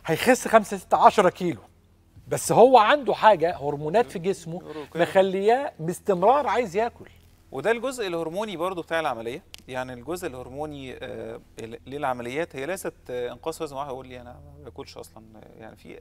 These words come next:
Speaker 2: في، في بعض ال-، الناس هي بتعتمد على انقاص الوزن بطرق تقليل الاكل، زياده الشبع، تقليل الجوع، والج-، وال-، والانتي انسولين hormones بتقل جدا.
Speaker 1: مم.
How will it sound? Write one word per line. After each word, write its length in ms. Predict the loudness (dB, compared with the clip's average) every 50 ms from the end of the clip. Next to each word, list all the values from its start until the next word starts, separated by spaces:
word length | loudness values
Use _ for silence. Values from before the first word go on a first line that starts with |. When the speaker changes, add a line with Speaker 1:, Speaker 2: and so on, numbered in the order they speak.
| -20
Speaker 2:
في، 260 | -20 -20 -20 -20 -20 -20
في 280 | _ -20 -18 -16 -14
بعض 340 | -10 -6 -6 -6 -6 -8 -12
ال-، 220 | -18 -18 -20 -20
الناس 320 | -20 -18 -18 -18 -18 -18 -20 -20 _ -20 -20 _ _ _ _ -20 _ _ _ -8
هي 180 | -4 -4 -4
بتعتمد 400 | -2 -4 -4 -2 -2 -4 -2 -2
على 220 | -2 -2 0 0 -2
انقاص 540 | -2 -4 -4 -8 -8 -4 -4 -4 -4 -4
الوزن 380 | -4 -4 -4 -4 -4 -6 -10 -14 -12
بطرق 240 | -8 -8 -6 -6 -8
تقليل 380 | -10 -12 -16 -14 -12 -10 -10 -10
الاكل، 300 | -6 -6 -6 -6 -8 -10 -20 -20
زياده 280 | -16 -8 -6 -4 -4 -4
الشبع، 400 | -6 -10 -10 -10 -8 -6 -6 -6
تقليل 280 | -6 -8 -10 -10 -10 -14
الجوع، 360 | -14 -10 -8 -6 -6 -6 -8 -12 _ _ _ _ _ _ _ -20 -20 -20 _ _ _ -20 -20 -20 -20 -20 -18 -10
والج-، 380 | -6 -6 -6 -4 -6 -8 -10 -6
وال-، 300 | -2 -2 -2 -2 -2 -6 -4
والانتي 680 | -2 -2 -2 0 0 -2 -2 -2 -2 -6 -6 -4 -4
انسولين 320 | -4 -4 -6 -6 -6 -6
hormones 460 | -6 -6 -6 -6 -6 -6 -8 -8 -10 -12
بتقل 320 | -10 -8 -8 -8 -4 -4
جدا. 260 | -4 -4 -4 -4 -6
Speaker 1:
مم. 60 | -8